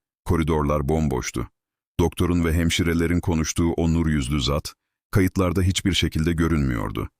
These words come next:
Odada sadece bir ışık hüzmesinin dalgalandığı fark ediliyordu.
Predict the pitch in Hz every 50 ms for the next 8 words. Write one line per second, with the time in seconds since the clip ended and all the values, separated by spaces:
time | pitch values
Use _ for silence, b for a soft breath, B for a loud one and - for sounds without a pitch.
0 | _ _ _ _ _ - 90 85 87 73 69 69 69 - - _ - - - 101
1 | 98 104 101 92 80 76 82 80 71 78 82 73 - - - - 98 - - -
2 | 90 82 73 67 69 64 - - 69 71 76 76 65 67 67 67 64 69 65 64
3 | 60 58 60 67 71 71 - - 67 64 60 - - 55 55 58 58 60 60 57
4 | 53 52 52 50